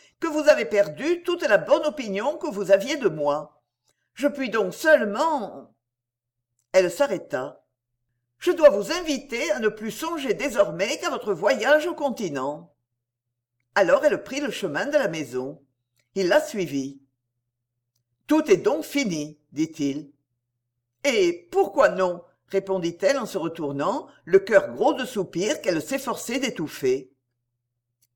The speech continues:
Cruelle Camilla, c'est là toute l'explication que vous me donnez ? Et sur quoi désirez-vous une explication ? » « Sur tout,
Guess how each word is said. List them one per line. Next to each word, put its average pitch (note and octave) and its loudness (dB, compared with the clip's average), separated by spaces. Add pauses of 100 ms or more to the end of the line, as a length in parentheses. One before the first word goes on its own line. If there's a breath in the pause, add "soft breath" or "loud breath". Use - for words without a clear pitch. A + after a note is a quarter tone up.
(460)
Cruelle C4 6
Camilla, F3 -4 (160 loud breath)
c'est A3+ -2
là B3+ 6
toute D4 -6
l'explication G#3+ -2
que G3 -2
vous F3 -2
me E3 -4
donnez ? D#3+ -4 (880)
Et D4+ 2
sur - -4
quoi D#4 6
désirez-vous D4 0
une C#4+ -6
explication ? » « F#3+ -2 (1000)
Sur C4 0
tout, C#4+ 2